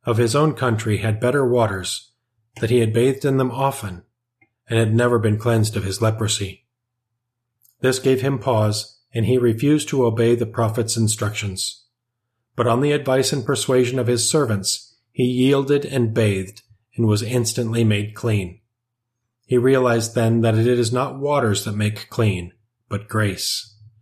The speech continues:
Here was a man who doubted before being made whole. You are already made whole, and so ought not to have any doubt.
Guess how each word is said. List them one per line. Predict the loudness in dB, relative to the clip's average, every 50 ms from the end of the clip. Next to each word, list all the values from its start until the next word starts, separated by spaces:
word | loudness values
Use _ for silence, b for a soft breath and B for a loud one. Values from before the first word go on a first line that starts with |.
| _ _ _ _ _ _ _ _ _ _ _ _
Here | 0 0 2
was | 2 2 0 -2
a | -2
man | 0 0 0 0 0 0
who | 0 -2
doubted | -2 0 0 0 2 2 0 -2 -2
before | -2 -2 -2 -2 0 0 0 0
being | 2 0 0 2 2 2 2
made | 2 2 0 -2
whole. | -2 -2 -2 -2 -2 -6 -10 -16 _ _ _ _ _ _ _ _ _ _ _ _ -2
You | 2 4 4
are | 4 4 4
already | 2 2 2 4 2 2 2 2 2
made | 2 2 2 0 0 2
whole, | 0 0 0 0 -2 -6 -12 _ _ _ _ _ -4
and | -2 0 0
so | 0 0 0 0
ought | -2 -4 -4 -4
not | -4 -4 -4 -6 -6
to | -4 -2 -2
have | -2 -2 -4
any | -4 -4 -4 -6 -6
doubt. | -6 -6 -8 -8 -10 -12 -12 -14